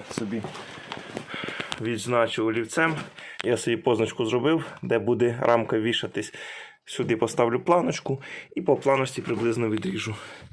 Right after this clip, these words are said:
Ось так. І покажу сам результат. Саму шухляду на бік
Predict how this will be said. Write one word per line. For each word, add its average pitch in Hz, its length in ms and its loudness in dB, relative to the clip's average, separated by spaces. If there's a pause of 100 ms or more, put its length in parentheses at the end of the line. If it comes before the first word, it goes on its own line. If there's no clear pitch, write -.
(640)
Ось 123 300 -4
так. - 440 -8 (340)
І - 140 -4
покажу - 420 0
сам 117 220 0
результат. 104 560 -2 (400)
Саму 120 320 0
шухляду 107 600 2 (1400)
на 110 200 2
бік 120 400 -4